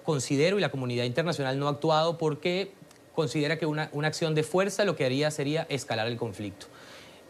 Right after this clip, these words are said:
Y de nuevo pivoteo a las declaraciones y a la postura de Donald Trump y del, y del gobierno americano, que es que todas las cartas están en la mesa. Y para jugar con un enemigo, con un adversario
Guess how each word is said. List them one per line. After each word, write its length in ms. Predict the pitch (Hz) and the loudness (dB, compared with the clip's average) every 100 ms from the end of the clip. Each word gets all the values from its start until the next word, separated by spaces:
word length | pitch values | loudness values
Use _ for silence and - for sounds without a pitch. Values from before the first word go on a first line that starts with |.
| - | 2
Y 100 | 151 | 4
de 100 | 151 | 6
nuevo 420 | 147 147 151 175 | 4 4 2 0
pivoteo 640 | - 165 139 127 151 151 165 | 2 4 4 4 4 4 2
a 40 | |
las 120 | 160 | 0
declaraciones 600 | 143 127 120 127 139 151 | 0 0 0 2 0 2
y 20 | 165 | 0
a 40 | |
la 100 | 131 | 0
postura 360 | 117 - 139 147 | -4 -2 2 2
de 60 | |
Donald 260 | 127 135 135 | 2 0 0
Trump 280 | 156 156 156 | 2 2 2
y 120 | 139 | 0
del, 200 | 127 120 123 | 2 0 0
y 120 | 123 | 0
del 160 | 117 | 0
gobierno 340 | 117 117 120 143 | -2 -2 -2 -2
americano, 380 | 160 143 190 180 | -2 2 0 0
que 60 | |
es 80 | 127 | -2
que 80 | 151 | -2
todas 220 | 165 160 | 2 4
las 100 | 151 | 2
cartas 320 | 135 127 151 | 0 0 0
están 160 | 131 120 | -2 -2
en 80 | 135 | -2
la 60 | |
mesa. 320 | 202 196 117 - - - | -2 -4 -6 -12 -14 -6
Y 80 | 135 | 0
para 180 | 139 | 0
jugar 340 | 127 143 147 156 | 2 2 2 2
con 140 | 180 | 2
un 140 | 175 175 | 2 2
enemigo, 580 | 165 165 170 135 110 107 | 2 0 0 0 -2 -4
con 140 | 131 127 | -4 -2
un 80 | |
adversario 500 | 147 151 131 160 139 | 0 0 2 2 2